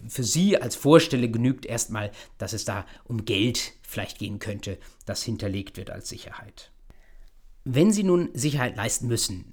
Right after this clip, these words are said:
weil zum Beispiel das Gesetz es bestimmt, ich habe Ihnen einige Vorschriften dazu in die Notizen reingeschrieben, oder weil das Gericht, äh, gesagt hat, wenn Sie ein Urteil etwa vorläufig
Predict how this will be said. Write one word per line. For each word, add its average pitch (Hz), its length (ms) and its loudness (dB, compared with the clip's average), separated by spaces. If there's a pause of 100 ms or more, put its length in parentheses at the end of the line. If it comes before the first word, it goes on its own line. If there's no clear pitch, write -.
weil 131 640 -2
zum - 160 -6
Beispiel - 260 -8
das 101 180 -8
Gesetz - 600 -4 (220)
es - 100 -6
bestimmt, - 540 2
ich - 120 -8
habe - 140 -8
Ihnen 117 160 -6
einige 104 300 -8
Vorschriften 135 400 -6
dazu 107 180 -8
in 104 80 -6
die 101 80 -8
Notizen 120 400 -8
reingeschrieben, 120 540 -4
oder 143 380 2 (220)
weil 113 120 -2
das - 160 -4
Gericht, - 500 -4
äh, 139 160 -8
gesagt 127 600 -6
hat, 139 260 -8
wenn 147 280 0
Sie 160 340 0 (360)
ein 113 520 -4
Urteil 139 380 0
etwa 127 200 -4
vorläufig 139 720 0